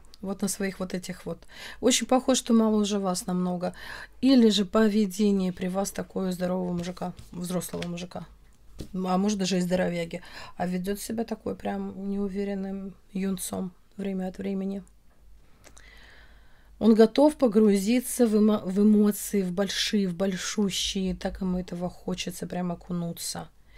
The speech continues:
А что от вас он видит на самом деле? Возможно, вы ему палки в колеса вставляете и защищаете свои границы, свои территории. Вы не хотите, не желаете,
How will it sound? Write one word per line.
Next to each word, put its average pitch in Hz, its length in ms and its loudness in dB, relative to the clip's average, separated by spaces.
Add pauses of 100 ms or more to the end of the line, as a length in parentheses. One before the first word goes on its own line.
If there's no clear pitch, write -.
(720)
А 185 120 -4
что - 320 -6
от 180 160 -8
вас 240 340 -4
он 269 160 0
видит 254 380 -2
на 247 100 0
самом 240 520 0
деле? 220 500 -2 (1700)
Возможно, 247 540 2
вы 208 160 0
ему 254 220 2
палки 220 380 -2
в - 80 -6
колеса 208 600 -2 (320)
вставляете 220 760 -4
и 190 40 -8
защищаете 208 680 -4
свои 196 340 -6
границы, 185 500 -6
свои 190 240 -8
территории. 185 460 -10
Вы 190 140 -6
не 220 100 -2
хотите, 220 600 -10
не 190 200 -4
желаете, 202 720 -4